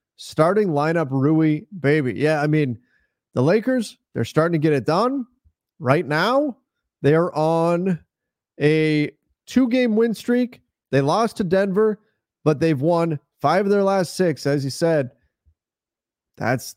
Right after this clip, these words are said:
that's what we need to see. They're gonna move up in the standings. That's what we need to see. We need to see them continuing to win these games,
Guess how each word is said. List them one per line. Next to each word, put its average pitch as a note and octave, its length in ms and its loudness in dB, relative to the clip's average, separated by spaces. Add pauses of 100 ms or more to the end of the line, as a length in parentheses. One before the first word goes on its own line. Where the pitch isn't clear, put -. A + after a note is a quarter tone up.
that's G#2 280 -8
what D3 120 -2
we E3 100 2
need F3 160 2
to D#3+ 60 -2
see. F3 420 0 (180)
They're C3+ 120 0
gonna D#3 160 -2
move D#3+ 220 0
up E3 120 -2
in E3 60 -12
the D#3 60 -4
standings. C#3 560 -2 (260)
That's A#2+ 240 -6
what D3 80 -2
we D3 80 2
need C#3+ 140 0
to B2+ 40 -2
see. A2+ 260 -6 (200)
We B2+ 140 -2
need C3 200 0
to C#3+ 60 2
see - 160 -4
them C3+ 160 -2
continuing F#3+ 720 0 (320)
to A#2+ 100 -6
win D#3 300 0
these D#3+ 220 2
games, C#3+ 460 -2